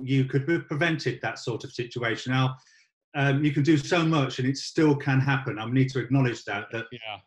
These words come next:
Speaker 1: that you never completely eliminate the risk. However, you can take steps to mitigate and prevent and try and discourage.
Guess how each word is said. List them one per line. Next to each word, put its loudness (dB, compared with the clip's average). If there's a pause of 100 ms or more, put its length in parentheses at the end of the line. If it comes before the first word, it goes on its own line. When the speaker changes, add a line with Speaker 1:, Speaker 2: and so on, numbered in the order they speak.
(120)
Speaker 1:
that -2
you -8
never 2
completely 0
eliminate 0
the -8
risk. -4
However, 2
you -4 (100)
can 2
take -2
steps -6 (300)
to -6
mitigate -4
and -12
prevent -4
and -14
try -4
and -6
discourage. -6